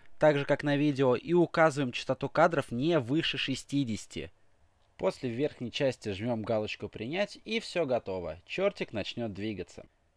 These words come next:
Эта проблема была вызвана слишком высоким F P S в игре, но как только мы его залочили на шестидесяти, чертик начинает бегать,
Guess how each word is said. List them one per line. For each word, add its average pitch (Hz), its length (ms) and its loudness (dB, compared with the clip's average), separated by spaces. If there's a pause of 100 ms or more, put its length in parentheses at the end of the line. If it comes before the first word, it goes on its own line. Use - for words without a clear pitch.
(220)
Эта 190 180 -2
проблема 151 380 4
была 120 160 4
вызвана 175 400 -2
слишком 170 500 -6
высоким 143 420 -4
F 123 140 -12
P 107 180 -2
S - 200 -6
в 110 80 -6
игре, 98 320 -2 (140)
но 170 180 -6
как 208 140 -6
только 190 260 -2
мы 151 140 -4
его 143 180 0
залочили 127 400 -2
на 113 100 -6
шестидесяти, 214 880 -6
чертик - 380 -4
начинает 107 400 -8
бегать, 202 420 -2